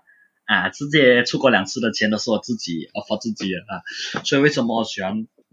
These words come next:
所以为什么我会不断地去打工，其中一个原因啦。然后第二个原因是来，其实一些你有好奇过嘛，就，其实可能你想要去中国啊、美国啊这些地方哦，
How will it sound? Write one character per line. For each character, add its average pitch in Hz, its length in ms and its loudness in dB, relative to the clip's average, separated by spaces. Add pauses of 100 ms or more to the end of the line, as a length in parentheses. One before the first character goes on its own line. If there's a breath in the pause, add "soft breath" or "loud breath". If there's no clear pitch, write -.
(140)
所 160 120 6
以 143 40 4
为 160 120 6
什 127 120 -2
么 110 160 0
我 107 80 2
会 131 140 2
不 131 140 -4
断 127 160 2
地 123 40 -2
去 - 140 -6
打 98 160 -2
工， 104 200 -10
其 - 140 -12
中 123 200 -6
一 - 20 -6
个 120 60 -4
原 110 260 -2
因 101 160 -8
啦。 98 240 -6 (400 loud breath)
然 131 140 0
后 175 160 0
第 180 160 6
二 180 60 8
个 180 100 4
原 139 160 2
因 127 160 0
是 147 340 2
来， 104 320 2 (420 loud breath)
其 180 120 2
实 185 160 2
一 208 40 2
些 165 180 0
你 123 60 -2
有 98 120 -4
好 131 180 0
奇 104 220 -6
过 110 180 -2
嘛， 92 120 -8 (140)
就， 147 320 -2 (480)
其 180 140 2
实 175 160 2
可 123 120 0
能 127 140 2
你 120 120 0
想 101 180 0
要 127 80 4
去 147 300 2
中 120 260 -2
国 120 220 4
啊、 104 460 4
美 95 200 -4
国 110 240 -2
啊 104 220 0
这 127 140 0
些 117 40 6
地 123 160 -4
方 101 240 -4
哦， 90 240 -6